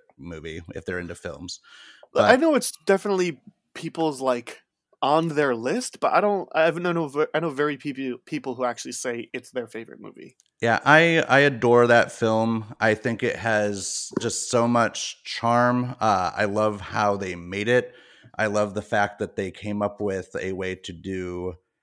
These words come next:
Speaker 1: parents and kid by doing the makeup to age them up rather than find someone to try and age them down.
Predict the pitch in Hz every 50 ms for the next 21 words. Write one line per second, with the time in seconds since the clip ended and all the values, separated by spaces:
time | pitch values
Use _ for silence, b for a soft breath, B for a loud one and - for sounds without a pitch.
0 | _ - - - 120 117 113 110 113 113 - - - - - - - _ _ _
1 | - 104 104 104 101 101 98 - - _ _ _ - - 107 110 101 104 107 107
2 | 107 104 _ - - 87 110 104 95 95 90 101 98 104 104 98 95 92 92 92
3 | 98 - 113 104 104 - - - _ _ _ _ _ _ - - 110 87 - -
4 | - 104 104 101 95 95 90 110 101 90 90 98 120 - - - - 98 98 98
5 | 101 104 98 101 98 95 - 113 101 98 95 - - 113 107 101 104 92 95 90
6 | - - 113 101 101 101 98 92 - - 98 98 95 90 90 - 92 92 90 92
7 | 95 95 101 104 110 110